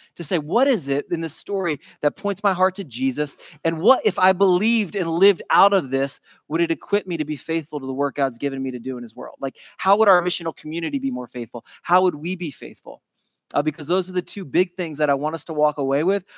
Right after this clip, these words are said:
but we're gonna do it in dialogue. Um, would you guys read with me? And we've got quite a bit of scripture, so it'll be fun.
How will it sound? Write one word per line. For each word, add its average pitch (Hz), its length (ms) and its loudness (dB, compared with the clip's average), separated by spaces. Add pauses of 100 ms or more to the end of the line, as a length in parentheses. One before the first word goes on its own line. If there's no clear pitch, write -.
(160)
but 156 140 6
we're 147 120 2
gonna 170 200 0
do 156 220 -2
it - 80 -2
in 139 100 -4
dialogue. 120 580 -2 (380)
Um, 139 260 2 (280)
would 143 120 -2
you 170 80 -2
guys 165 300 4
read 160 280 0
with 156 200 2
me? 175 140 0
And 151 100 -4
we've 147 100 -2
got 160 200 2
quite 170 260 2
a 156 40 -2
bit 147 120 0
of 143 80 -4
scripture, 135 420 -8
so 123 360 -4 (1120)
it'll 135 120 -2
be 131 100 -4
fun. 117 340 -8